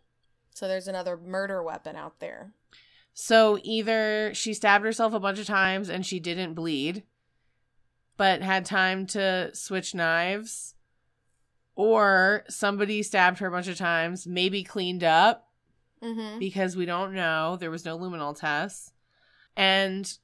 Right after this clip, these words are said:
Speaker 2: locked the door from the outside. Now, one of the private investigators that was later hired by the family said that you could do a Google search on how to lock one of those latches from the outside, and that somebody could have done that. That's not,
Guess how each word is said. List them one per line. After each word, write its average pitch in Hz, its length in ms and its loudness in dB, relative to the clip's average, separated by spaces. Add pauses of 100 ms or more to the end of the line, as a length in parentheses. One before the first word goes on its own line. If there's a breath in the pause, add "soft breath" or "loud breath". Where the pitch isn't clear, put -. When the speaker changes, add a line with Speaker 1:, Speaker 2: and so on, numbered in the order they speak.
(120)
Speaker 2:
locked 175 560 4
the 175 100 -8
door 156 540 -2 (680)
from 170 300 -2
the 165 140 -6
outside. 120 640 -4 (360 loud breath)
Now, 202 220 4
one 214 220 4
of 262 100 4
the 262 100 -2
private 220 320 4
investigators 196 720 -2
that 180 120 -2
was 180 120 -6
later 170 300 -2
hired 165 300 2
by 170 140 0
the 165 80 -4
family 156 440 -4
said 185 160 -6
that 170 120 -2
you 180 160 -2
could 208 120 -2
do 175 160 -2
a 165 60 -4
Google 165 300 -4
search 202 300 0
on 190 120 0
how 190 140 0
to 180 60 -2
lock 170 400 4
one 185 120 -4
of 175 60 -4
those 180 180 -4
latches 185 400 2
from 180 160 -10
the 165 140 -4
outside, 185 720 2 (720 soft breath)
and 180 220 -2
that 170 400 4 (640)
somebody 202 480 -2
could 190 280 -4
have 175 200 -2
done 151 220 -4
that. 175 260 0
That's 165 240 -4
not, 160 380 2